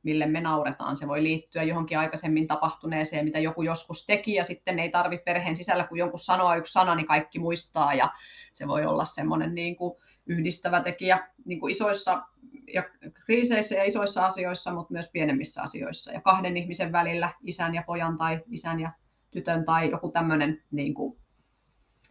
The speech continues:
i-, mutta tota, mikä sun mielestä on,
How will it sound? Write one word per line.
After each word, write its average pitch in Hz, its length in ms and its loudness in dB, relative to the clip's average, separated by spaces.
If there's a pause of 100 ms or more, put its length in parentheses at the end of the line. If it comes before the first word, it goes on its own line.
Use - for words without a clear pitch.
(420)
i-, - 200 -4 (320)
mutta 170 300 -2
tota, 170 400 4 (680)
mikä 226 460 6
sun 262 260 8
mielestä 196 500 4
on, 190 300 6